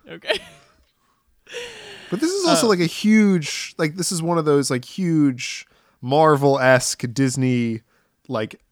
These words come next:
Speaker 2: outrageous budget pictures of this moment. This was, like, one of the most expensive movies made in this era at, like, almost a hundred million dollars,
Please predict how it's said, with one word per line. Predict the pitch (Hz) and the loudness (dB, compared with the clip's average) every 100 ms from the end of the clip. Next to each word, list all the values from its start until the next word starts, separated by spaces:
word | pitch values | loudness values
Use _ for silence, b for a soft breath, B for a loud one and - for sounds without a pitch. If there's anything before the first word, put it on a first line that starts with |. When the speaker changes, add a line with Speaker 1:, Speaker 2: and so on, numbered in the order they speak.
| - | -2
Speaker 2:
outrageous | 135 139 131 135 123 123 | 0 2 2 2 2 -2
budget | 123 110 123 113 117 110 - | -4 0 0 0 -2 -4 -2
pictures | 139 - 131 110 - | -4 -2 -2 -4 -4
of | 131 113 | -2 0
this | 113 107 - | -2 -4 -2
moment. | 113 139 113 101 170 | 0 2 0 -6 -2
This | 170 | -2
was, | 185 151 | 0 -4
like, | 120 | 0
one | 135 127 | 0 2
of | |
the | 120 | 0
most | 117 117 - | 2 2 0
expensive | 120 - 120 117 117 - | -6 -6 -6 -4 -6 -4
movies | 120 117 110 117 | -4 -2 -4 -2
made | 117 123 | 2 2
in | 113 110 | 2 -2
this | 127 - - | -6 -8 -4
era | 135 160 120 - - 202 b b b | 2 4 2 -2 -10 -12 b b b
at, | 139 139 | -4 -2
like, | 131 | -2
almost | 139 135 - | -2 -2 -2
a | 127 | -4
hundred | - 135 131 120 | -2 0 2 0
million | 123 120 113 | 0 0 0
dollars, | 110 107 107 107 110 117 - - | 0 2 2 0 -4 -6 -6 -8